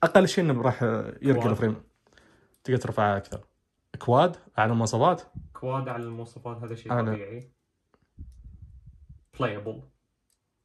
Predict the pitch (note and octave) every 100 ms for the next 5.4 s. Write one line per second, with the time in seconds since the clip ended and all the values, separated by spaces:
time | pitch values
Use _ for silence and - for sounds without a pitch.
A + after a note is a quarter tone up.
0 | - B2 - B2 C3+ - A#2+ - C3 B2+
1 | B2+ C#3 C#3+ C3+ B2 C#3 B2+ B2+ - C#3
2 | A#2+ A#2+ B2 B2 A2 G#2 C3+ C3+ _ _
3 | _ _ _ _ _ _ _ _ _ -
4 | F3+ A#2+ C3 - _ _ _ _ _ _
5 | A#2 G#2+ A2 A2